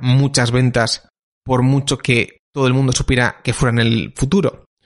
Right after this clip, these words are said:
O las placas solares también eran el futuro en el dos mil siete y eso no evitó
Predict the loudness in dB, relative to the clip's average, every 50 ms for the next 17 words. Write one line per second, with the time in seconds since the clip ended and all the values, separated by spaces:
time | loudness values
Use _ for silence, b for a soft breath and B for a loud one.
0 | b b b b b b b _ -4 -2 -2 0 0 0 0 0 -2 -2 -2 0
1 | 0 0 0 0 0 2 2 0 0 -2 -2 -2 0 0 2 2 2 2 0 -2
2 | -2 -2 0 2 2 2 0 0 0 -2 0 0 0 0 0 0 -2 -4 -4 -2
3 | 0 0 0 0 -2 -2 0 0 0 0 0 0 2 0 2 2 0 -2 -2 b
4 | b b b b b b _ _ -6 -2 0 0 2 2 2 2 2 2 2 2
5 | 2 0 0 0 0 -2 -2 -2 -4 -6